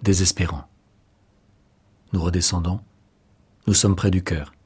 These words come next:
De là, nous regardons la rosace, l'ancienne rosace. Il ne lui reste plus qu'un tiers de ses feux profonds et chauds. Elle créait dans la grande nef une atmosphère de prière et de contrition. Et le secret des verriers est perdu.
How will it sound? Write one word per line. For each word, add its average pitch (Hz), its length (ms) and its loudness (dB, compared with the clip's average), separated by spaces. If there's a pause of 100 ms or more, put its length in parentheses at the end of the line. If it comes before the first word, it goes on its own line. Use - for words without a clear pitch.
(1120)
De 104 60 4
là, 110 180 6
nous 113 100 4
regardons 104 420 4
la 107 100 4
rosace, 90 580 0
l'ancienne 98 400 0
rosace. 82 460 -8 (840)
Il 104 80 2
ne 104 80 6
lui 113 140 6
reste 110 240 2
plus 113 180 2
qu'un 110 160 2
tiers 107 300 4
de 104 80 4
ses 98 160 0
feux 107 200 -2
profonds 95 480 -4
et 87 60 -2
chauds. 85 300 -8 (640)
Elle 101 120 -4
créait 117 300 4
dans 110 140 6
la 101 80 4
grande 101 240 2
nef 107 240 4
une 104 80 4
atmosphère 104 480 0
de 98 80 2
prière 95 420 0
et 92 60 -4
de 87 80 -2
contrition. 90 600 -6 (920)
Et 87 80 0
le 80 80 0
secret - 320 2
des 87 100 4
verriers 85 420 2
est - 80 -8
perdu. 87 380 -4